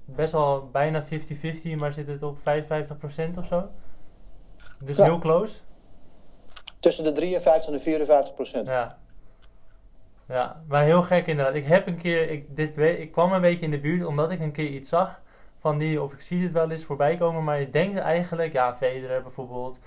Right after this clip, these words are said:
Speaker 1: eh, vooral in zijn, in het begin natuurlijk, denk ik een beetje tweeduizend, eh, tweeduizend drie, tweeduizend, eh,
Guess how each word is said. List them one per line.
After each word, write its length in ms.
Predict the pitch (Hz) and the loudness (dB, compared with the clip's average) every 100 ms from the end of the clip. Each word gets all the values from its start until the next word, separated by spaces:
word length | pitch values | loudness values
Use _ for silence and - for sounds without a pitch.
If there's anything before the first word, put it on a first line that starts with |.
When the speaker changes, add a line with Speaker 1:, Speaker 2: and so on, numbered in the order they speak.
| - - - | -14 -14 -10
Speaker 1:
eh, 460 | 127 123 127 127 127 123 | -4 0 0 0 -2 -4
vooral 320 | 139 135 135 | 2 4 4
in 80 | 135 | 0
zijn, 160 | 143 - | -6 -6
in 120 | 139 | -6
het 100 | 139 | -6
begin 240 | 143 - 143 | -6 -4 -2
natuurlijk, 320 | 143 143 139 | -2 -4 -4
denk 120 | 139 | -6
ik 60 | 139 | -6
een 60 | |
beetje 220 | 135 135 143 | -6 -6 -4
tweeduizend, 680 | 135 135 135 131 135 135 151 | -4 0 0 -2 -8 -10 -8
eh, 80 | 135 | -8
tweeduizend 520 | 135 139 139 131 127 | -6 -4 -4 -6 -12
drie, 180 | 131 143 | -8 -8
tweeduizend, 640 | 143 135 135 131 135 135 | -4 -2 -2 -4 -8 -12
eh, 60 | 135 | -6